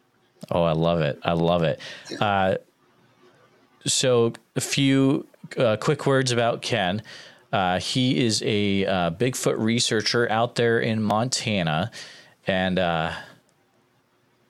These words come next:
Speaker 1: he, he's got some really interesting stories. Ken, is there anything else that our listeners would need to know about you, uh, to kinda set the stage before we start chatting?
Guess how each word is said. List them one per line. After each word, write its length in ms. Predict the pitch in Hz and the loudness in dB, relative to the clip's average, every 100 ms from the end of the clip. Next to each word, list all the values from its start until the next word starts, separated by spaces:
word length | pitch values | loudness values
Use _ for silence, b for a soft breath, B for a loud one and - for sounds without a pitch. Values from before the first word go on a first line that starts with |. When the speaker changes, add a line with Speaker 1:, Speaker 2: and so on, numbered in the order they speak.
| _ _ _ | _ _ _
Speaker 1:
he, 160 | - 120 | -4 -2
he's 240 | 127 113 | 0 0
got 160 | - 160 | 0 0
some 180 | - 101 | 0 2
really 280 | 139 139 | 2 2
interesting 520 | 135 131 131 120 - 98 | 0 0 0 0 0 0
stories. 520 | - 139 139 101 - | 0 2 2 2 0
Ken, 360 | - 143 131 - | -2 0 0 0
is 180 | 127 120 | 0 2
there 180 | 147 | 2
anything 520 | 165 147 165 - 147 127 | 2 2 0 0 0 2
else 340 | 135 131 - | 2 2 0
that 320 | 120 110 107 | 2 2 0
our 220 | - 107 110 | 2 2 2
listeners 540 | 120 - 117 107 101 | 2 0 0 0 2
would 200 | 98 92 | 0 0
need 200 | 110 120 | 0 0
to 100 | - | 0
know 320 | 95 120 135 | 2 2 2
about 320 | 95 82 78 | 2 0 0
you, 240 | 71 73 82 - B B B - | 0 0 -2 -6 B B B -6
uh, 260 | 87 80 78 - | -2 0 -2 -4
to 80 | - | -8
kinda 240 | - 101 | -2 0
set 220 | - 113 - | 0 -2 -2
the 40 | |
stage 420 | - - 104 101 | -2 0 0 0
before 320 | 85 85 104 | -2 -2 0
we 120 | 98 87 | 2 2
start 260 | - 90 | 0 0
chatting? 460 | - 107 92 - | -2 -2 -2 -4